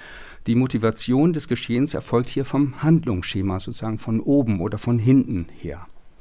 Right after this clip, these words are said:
In dieser Perspektive geschieht ein Ereignis nicht, weil es durch ein vorheriges verursacht wurde, sondern damit die Handlung ihr Schema erfüllt. Die erzählte Geschichte erhält so eine übersummative Qualität.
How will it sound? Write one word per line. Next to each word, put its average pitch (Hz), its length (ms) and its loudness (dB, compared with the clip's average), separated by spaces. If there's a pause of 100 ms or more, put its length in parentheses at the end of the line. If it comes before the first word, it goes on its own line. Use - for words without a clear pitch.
(580)
In 117 160 2
dieser 165 340 0
Perspektive 139 680 0
geschieht 147 400 -4
ein 123 220 2
Ereignis 117 540 -2
nicht, 139 340 2
weil 113 160 4
es 104 100 -4
durch 113 240 -2
ein 107 120 0
vorheriges 113 720 0
verursacht 143 680 -2
wurde, 135 360 -2 (340)
sondern 156 580 4 (160)
damit 120 360 2
die 127 120 2
Handlung 110 420 2
ihr 127 160 -2
Schema 92 360 0
erfüllt. - 540 -10 (720)
Die 123 100 4
erzählte 170 440 0
Geschichte 131 500 -2
erhält 127 260 -4
so - 140 -6
eine 139 220 0
übersummative 110 1120 0
Qualität. 120 720 -2